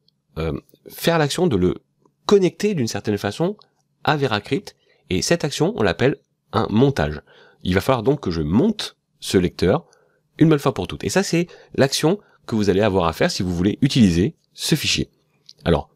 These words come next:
pour monter un lecteur, eh bien, la première chose à faire, c'est de lui dire, euh, quel fichier je veux utiliser pour le montage. Eh bien, je vais venir ici sur le bouton fichier. Je vais choisir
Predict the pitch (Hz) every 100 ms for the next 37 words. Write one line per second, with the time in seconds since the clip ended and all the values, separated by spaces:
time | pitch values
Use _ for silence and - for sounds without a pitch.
0 | - 147 156 160 135 123 175 220 117 82
1 | 123 113 - 110 113 123 - 85 85 85
2 | 85 - - - _ _ _ - 76 -
3 | _ - 160 127 - - 143 - 143 98
4 | 87 110 90 98 110 110 80 71 - -
5 | _ _ 87 76 78 139 233 - 87 92
6 | 92 85 87 87 87 107 - 127 - 87
7 | - _ _ - 92 90 85 80 - -
8 | 135 269 _ _ - _ _ _ _ _
9 | _ _ _ _ _ _ _ _ _ _
10 | _ 107 143 160 160 151 147 143 120